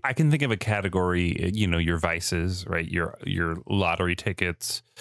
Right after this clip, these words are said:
alcohol brands, things like that. Uh, cigarettes, vapes.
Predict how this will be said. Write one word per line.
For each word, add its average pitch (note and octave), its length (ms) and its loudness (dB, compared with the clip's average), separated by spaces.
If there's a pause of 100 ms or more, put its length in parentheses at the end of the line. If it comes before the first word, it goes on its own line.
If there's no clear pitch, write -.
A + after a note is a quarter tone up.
(360)
alcohol F2 540 0
brands, D#2+ 880 -2
things F2+ 280 0
like D#2 180 -4
that. - 400 -6 (540)
Uh, E2 180 0
cigarettes, D#2+ 560 -2
vapes. D#2+ 680 -2